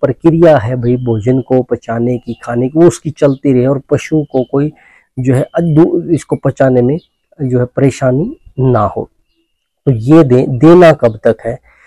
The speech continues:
देना आपको जब आपके पशु का दूध बढ़ जाए, दस दिन दे सकते हैं, पन्द्रह दिन दे सकते हैं, बीस दिन दे सकते हैं, महीना दे सकते हैं।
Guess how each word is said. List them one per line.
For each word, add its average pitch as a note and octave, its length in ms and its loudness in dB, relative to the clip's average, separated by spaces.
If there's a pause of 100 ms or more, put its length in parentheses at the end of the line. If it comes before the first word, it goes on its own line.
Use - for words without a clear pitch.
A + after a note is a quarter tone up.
(220)
देना C#3 340 4
आपको B2+ 720 -2
जब C3 240 -2
आपके B2+ 420 -4
पशु A#2+ 340 -6
का A2+ 100 2
दूध A2+ 320 0
बढ़ A2 180 -4
जाए, B2+ 220 -6
दस A2 320 -8
दिन A#2 160 -2
दे A2+ 140 -4
सकते - 320 -12
हैं, A#2 180 -6
पन्द्रह D3+ 300 -2
दिन A#2+ 220 -6
दे A#2 140 -6
सकते - 280 -10
हैं, B2+ 100 -4
बीस D3+ 240 2
दिन A#2+ 220 0
दे A2+ 140 -2
सकते - 300 -10
हैं, C3+ 80 -2
महीना C3 460 0
दे A2 180 -4
सकते - 300 -16
हैं। - 60 -16